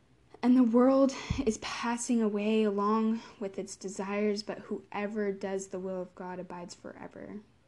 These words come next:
Wow. Like, <laughs> wow. That's a crazy verse. Like,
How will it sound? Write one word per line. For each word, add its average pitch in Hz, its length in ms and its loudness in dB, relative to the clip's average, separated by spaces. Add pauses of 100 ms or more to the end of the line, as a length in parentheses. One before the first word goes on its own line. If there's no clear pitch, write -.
(480)
Wow. 180 340 -8 (540)
Like, 208 340 -4
<laughs> - 60 -6
wow. 202 680 0 (420)
That's 220 160 -4
a 196 160 0 (240)
crazy 214 600 -4
verse. 180 560 -6
Like, 175 240 -8